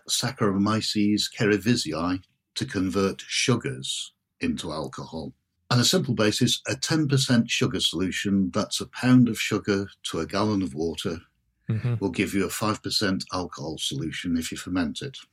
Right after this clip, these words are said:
Speaker 2: Mm-hmm.
Speaker 1: But you need to make sugars from the grain first. So that requires a two-step process. First, you have to prepare the grain.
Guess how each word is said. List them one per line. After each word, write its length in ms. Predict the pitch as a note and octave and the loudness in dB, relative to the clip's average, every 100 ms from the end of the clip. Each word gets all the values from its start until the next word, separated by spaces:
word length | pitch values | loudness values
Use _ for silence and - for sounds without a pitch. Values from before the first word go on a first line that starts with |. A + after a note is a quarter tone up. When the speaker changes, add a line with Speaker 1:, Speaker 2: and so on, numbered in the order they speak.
| _ _ _ _ _ - | _ _ _ _ _ -2
Speaker 2:
Mm-hmm. 300 | A#2 B2 D3+ F3+ - - - - - | 0 2 2 2 -6 -12 -20 -8 0
Speaker 1:
But 100 | G2 | 2
you 100 | G#2 | 4
need 240 | B2 B2+ | 4 4
to 100 | - | 2
make 160 | G#2+ G2+ | 0 0
sugars 560 | - - D3 G#2 E2 | -2 2 2 0 0
from 260 | - - G2+ | 0 0 0
the 80 | A2 | 2
grain 400 | B2+ C3 A2 - | 6 6 6 2
first. 580 | - E2 D2 C2+ - - | -6 -6 -6 -6 -6 -4
So 420 | - F#2+ F#2 F2 _ - - - - - - - _ _ _ _ _ _ | -2 0 0 -6 _ -20 -20 -20 -20 -20 -20 -20 _ _ _ _ _ _
that 200 | - C#3 | 4 4
requires 500 | B2+ B2 A#2 A2+ G#2 | 2 0 4 4 2
a 40 | |
two-step 480 | A#2 - B2 - - | 0 2 2 0 -6
process. 440 | - D#2+ - E2+ E2 | -6 -4 -4 -4 -4
First, 440 | - C#3 C3+ - | 0 2 2 0
you 60 | A#2+ | -2
have 140 | A2 | -2
to 80 | - | -6
prepare 440 | - G2+ - G2+ F#2 | -8 -8 -2 0 0
the 80 | |
grain. 520 | G2 F#2+ F2 C#2 C2 | -2 -2 -2 0 -4